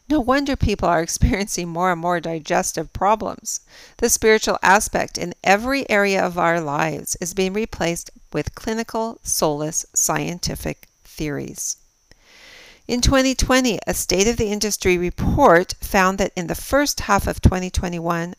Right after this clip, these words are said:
more than six hundred million dollars was invested in lab-grown meat. The same cast of sleazy billionaires that invested into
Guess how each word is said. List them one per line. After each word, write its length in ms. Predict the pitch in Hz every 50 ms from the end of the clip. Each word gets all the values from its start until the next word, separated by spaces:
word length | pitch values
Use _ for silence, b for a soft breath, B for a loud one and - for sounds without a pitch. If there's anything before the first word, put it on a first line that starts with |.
| _
more 160 | - 147 139 143
than 160 | - 170 165
six 340 | - - - 277 262 - -
hundred 380 | - 285 262 277 269 - -
million 400 | 208 196 196 180 185 180 180 185
dollars 480 | 180 - 156 151 147 151 156 156 - -
was 180 | 165 180 175
invested 540 | 202 196 170 156 143 151 - - - - - - -
in 180 | 185 185 175
lab-grown 800 | 156 147 151 151 151 - - - - - 160 156 156 147 156 - - -
meat. 380 | 165 151 147 143 - - - - B B B B B B B B B B -
The 80 | 208
same 480 | 208 - - 214 208 220 240 254 269 262
cast 420 | - 269 220 175 - - - -
of 100 | - -
sleazy 640 | - - - - - 160 175 185 202 226 226 277 269
billionaires 720 | 240 269 269 262 254 220 180 156 - - - - - -
that 140 | - 170 165
invested 480 | 185 180 175 185 196 208 - - 220 -
into 400 | - - 208 220 - - 220